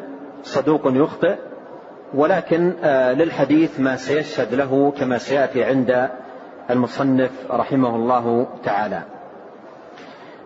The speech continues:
آه، ال-، آه، النووي رحمه الله يقول فيما يتعلق بموضع ال-، ال-، الخاتم من أصبع اليد، قال: "أجمع المسلمون على أن السنة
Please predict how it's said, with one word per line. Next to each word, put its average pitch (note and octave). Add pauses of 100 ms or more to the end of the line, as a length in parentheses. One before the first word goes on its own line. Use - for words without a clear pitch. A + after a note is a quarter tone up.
(160)
آه، B2 (840)
ال-، C3
آه، C3
النووي F#3+
رحمه D3+
الله A2 (1500)
يقول C#3+ (160)
فيما B2+
يتعلق C3+
بموضع C3
ال-، A2+ (840)
ال-، A#2
الخاتم B2+
من B2
أصبع B2
اليد، B2 (200)
قال: D3+
"أجمع C3+
المسلمون C#3
على B2
أن C#3+
السنة F3